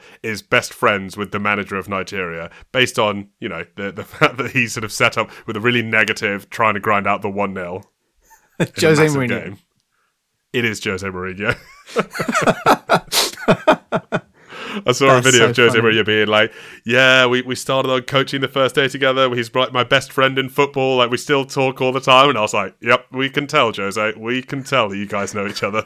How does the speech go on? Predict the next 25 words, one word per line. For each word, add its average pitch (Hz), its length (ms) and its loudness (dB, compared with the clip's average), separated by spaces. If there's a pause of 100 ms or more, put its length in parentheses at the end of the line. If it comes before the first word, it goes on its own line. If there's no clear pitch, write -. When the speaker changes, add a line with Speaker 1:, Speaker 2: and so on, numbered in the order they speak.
(240)
Speaker 2:
<laughs> 233 180 0 (1800)
Well, 147 400 4
uh, 147 220 4
unfortunately 160 640 2
for 147 100 -2
Nigeria, 127 720 2 (260)
he 147 160 4
was 139 200 2
not 131 260 2
Jose. 110 520 -6 (380)
And, 120 580 -4 (340)
yeah, 143 180 6
the, 127 580 2 (180)
the 139 260 -6
defensive 127 680 -2
stifling 131 540 0
tactics - 680 -8 (340)
didn't 139 260 2
win. 143 240 6
I 120 100 -8
think 131 320 -4 (320)
while 147 220 6
Jose 180 300 4
Mourinho 143 340 2
obviously 127 520 -2